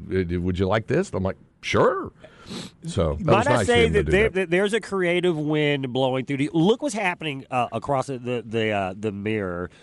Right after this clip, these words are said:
Speaker 2: from us. Like, when is the last time you've seen that kind of effort? So I think they're, you know, the Horn is, I, they're, they're gonna try, we are going to try to have a big two thousand twenty-three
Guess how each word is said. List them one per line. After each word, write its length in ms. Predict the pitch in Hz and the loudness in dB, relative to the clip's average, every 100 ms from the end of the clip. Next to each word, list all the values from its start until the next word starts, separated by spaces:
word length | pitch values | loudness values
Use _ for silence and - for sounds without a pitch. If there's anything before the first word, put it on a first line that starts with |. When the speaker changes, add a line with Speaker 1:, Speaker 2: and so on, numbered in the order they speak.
| _ | _
Speaker 2:
from 180 | 131 117 | -4 0
us. 220 | 110 - | 0 -2
Like, 260 | 131 117 - _ - | -4 -4 -6 _ -12
when 240 | 127 131 | -8 -4
is 120 | 151 160 | -4 -4
the 60 | |
last 280 | 156 147 131 | -2 0 0
time 180 | 135 120 | -4 -4
you've 120 | 113 | -6
seen 260 | - 107 98 | -8 -10 -8
that 280 | 92 85 80 _ _ _ - | -6 -8 -10 _ _ _ -8
kind 140 | 104 | -6
of 80 | 87 | -4
effort? 280 | 92 98 92 | -6 -6 -6
So 120 | 160 | -2
I 80 | 151 | 0
think 260 | - 254 208 | 0 -2 0
they're, 300 | 214 202 - _ _ _ - | 0 0 -4 _ _ _ -6
you 80 | |
know, 140 | 180 170 - - | -2 -2 -4 0
the 140 | 180 | 0
Horn 300 | 185 214 233 | 2 0 0
is, 140 | 202 | -2
I, 340 | 175 165 170 156 | -4 -2 -2 -2
they're, 180 | 160 185 | -2 -2
they're 80 | 180 | -2
gonna 140 | 196 | -4
try, 240 | 175 185 175 | -2 -2 -2
we 360 | 160 233 240 | 0 0 0
are 160 | 170 170 | 0 -2
going 200 | 147 151 | 0 -4
to 140 | 135 123 | -6 -8
try 200 | 135 123 | -4 -4
to 60 | |
have 200 | 113 117 | -4 -2
a 80 | 113 | -2
big 280 | 104 120 107 | 0 -2 -2
two 140 | - | -8
thousand 360 | 98 92 85 87 | -6 -6 -6 -8
twenty-three 600 | 98 90 80 82 71 67 | -8 -8 -8 -12 -14 -16